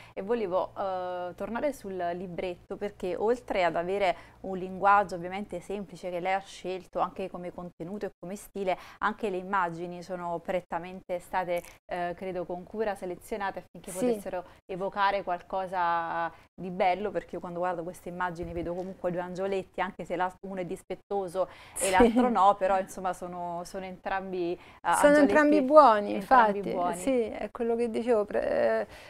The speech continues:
Speaker 2: eh, la, mm, io ho incontrato questa ragazza che è una disegnatrice, mm, eh, molto molto brava, ha capito subito cosa, cosa, di cosa parlavamo, di che, com'era, diciamo che siamo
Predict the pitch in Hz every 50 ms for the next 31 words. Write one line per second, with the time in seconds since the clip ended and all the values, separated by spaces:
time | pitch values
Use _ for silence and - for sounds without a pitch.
0 | - - - 220 240 240 240 240 247 240 233 233 233 226 233 226 226 226 220 220
1 | - - 254 285 302 262 240 226 226 220 - 247 233 226 - - 240 233 233 220
2 | 214 220 214 - - - - 220 220 208 208 202 202 202 196 196 190 190 190 190
3 | 190 190 202 202 208 240 269 302 302 - - 254 226 214 202 202 196 196 202 196
4 | 196 190 202 190 208 208 202 202 202 190 202 202 220 220 214 196 - - 214 202
5 | 196 196 196 190 190 185 190 190 190 190 185 185 185 185 185 - - - - -
6 | - - - - - 50 50 50 - 190 196 214 220 214 202 - - 190 185 180
7 | 180 165 - 180 175 165 190 190 185 180 180 180 180 208 233 262 302 - - -
8 | - - - - _ - 214 214 - - 226 202 240 - - 233 - - 262 254
9 | 226 196 208 202 196 196 190 190 190 185 175 190 196 190 185 190 185 185 185 180
10 | 180 180 180 185 175 - 196 190 170 185 190 185 185 180 185 180 196 180 - 196
11 | 165 208 190 185 190 - 196 190 190 196 196 196 196 196 190 190 175 - - -
12 | - - 208 202 202 196 196 190 196 190 185 190 190 185 185 185 185 - - 202
13 | 190 - 196 190 208 202 240 233 214 202 202 202 202 - - - - 220 208 208
14 | 208 208 202 196